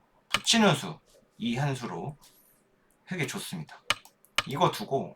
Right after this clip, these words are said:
옛날은 이 정석이 이거예요. 와, 거의 뭐 이렇게 두고 뭐 이 정도. 아, 이거 근데 흙이 너무 좋아요, 지금.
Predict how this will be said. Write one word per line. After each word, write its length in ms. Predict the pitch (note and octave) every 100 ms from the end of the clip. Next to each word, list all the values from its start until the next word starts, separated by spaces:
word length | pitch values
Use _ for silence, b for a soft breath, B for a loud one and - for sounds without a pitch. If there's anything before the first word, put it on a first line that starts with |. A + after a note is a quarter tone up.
| -
옛날은 420 | C#3+ F#3 F3 A#2
이 160 | - - _ -
정석이 460 | - A#2+ E3 B2
이거예요. 420 | E2 G2+ E2+ - -
와, 540 | F2+ F2 E2 D#2+ - _ b b b b _ _ _ _ _
거의 240 | - A#2 C3+
뭐 300 | G#2 F2+ D2+ F#2+
이렇게 260 | G2 B2
두고 240 | F#2+ F#2+ G#2+
뭐 140 | G2 E2
이 80 |
정도. 280 | D#2+ D#2+ C#2+ _ _ - _ - B B B B B G#2
아, 160 | A2+ A2
이거 160 | A#2+
근데 180 | C3 -
흙이 240 | D#3+ A3
너무 240 | B2 B2 G3
좋아요, 320 | G3 D3 A2
지금. 440 | - - - E2+